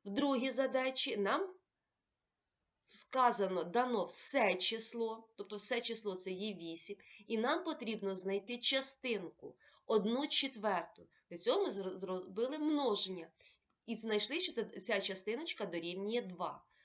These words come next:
Два менше від вісьми, тобто частинка одна четверта від вісьми дорівнює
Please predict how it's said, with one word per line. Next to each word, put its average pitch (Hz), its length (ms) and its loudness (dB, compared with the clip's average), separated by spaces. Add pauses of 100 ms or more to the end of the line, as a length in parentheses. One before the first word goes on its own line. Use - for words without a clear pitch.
(160)
Два 214 320 6
менше 277 560 2
від 175 160 -8
вісьми, 160 400 -8 (280)
тобто 254 300 2
частинка 233 800 2
одна 196 460 -2
четверта 190 600 -2
від 202 160 -4
вісьми 175 300 -6
дорівнює 196 760 -4